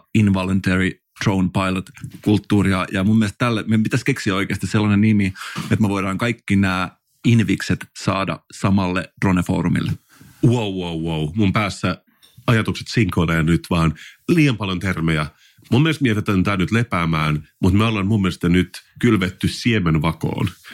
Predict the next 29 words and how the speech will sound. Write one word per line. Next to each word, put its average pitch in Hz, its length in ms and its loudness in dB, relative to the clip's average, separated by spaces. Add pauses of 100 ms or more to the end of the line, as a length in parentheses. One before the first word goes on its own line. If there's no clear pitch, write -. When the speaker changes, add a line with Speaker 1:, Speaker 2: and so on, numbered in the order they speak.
(140)
Speaker 2:
Ja 117 80 4
nyt 113 180 2
me 101 120 2
vaan 92 260 -4
odotetaan, 85 680 -2 (460)
että 85 240 0
tästä - 280 -4
kasvaa 82 640 -2 (240)
kaunis 95 600 0 (160)
sanaverso, 82 760 0 (460)
jota 95 220 2
käytetään 85 420 0
laajemminkin 76 480 0
yhteiskunnassamme. - 1000 0
Se - 140 -2
on 127 80 2
meidän 92 180 2
tehtävä. 78 380 -4 (500)
Speaker 1:
Ja 120 100 2
uskon, 123 280 2
että 104 160 0
yhdeksän 113 320 0
kuukauden 95 400 2
päästä 95 320 -2
nähdään 92 360 0
jo, 90 80 2
mitä 90 220 2
on 90 100 0
tapahtunut. 92 540 -4